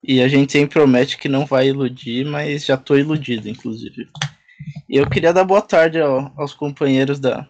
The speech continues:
da mesa, ao convidado. Acho que vai ser um papo muito interessante nessa tarde.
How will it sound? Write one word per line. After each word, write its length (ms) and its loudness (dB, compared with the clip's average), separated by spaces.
da 180 0
mesa, 460 0
ao 100 2
convidado. 760 2
Acho 100 0
que 80 -6
vai 60 0
ser 140 -6
um 100 -4
papo 520 -2
muito 320 -4
interessante 760 -4
nessa 260 -2
tarde. 540 -4